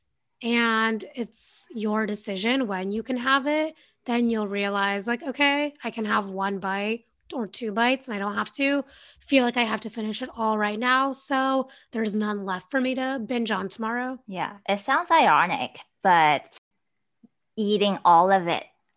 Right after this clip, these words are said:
Speaker 2: and, you know, like, that whole attitude is coming from a place of scarcity. Like, because you kind of,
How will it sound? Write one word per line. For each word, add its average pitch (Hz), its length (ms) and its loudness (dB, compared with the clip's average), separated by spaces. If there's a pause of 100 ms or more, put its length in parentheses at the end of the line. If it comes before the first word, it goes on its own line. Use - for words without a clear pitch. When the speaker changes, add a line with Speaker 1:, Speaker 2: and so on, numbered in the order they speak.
(140)
Speaker 2:
and, 170 560 4 (880)
you 208 140 2
know, 160 240 0
like, 170 340 2
that 160 220 2
whole 185 340 0
attitude 147 600 -6
is 160 180 -4
coming 226 340 -4
from 214 560 4
a 151 260 4
place 160 380 -4
of 123 120 -6
scarcity. - 1000 -12 (380)
Like, 156 380 2 (840)
because 185 460 2
you 175 120 -2
kind 170 300 0
of, 160 260 0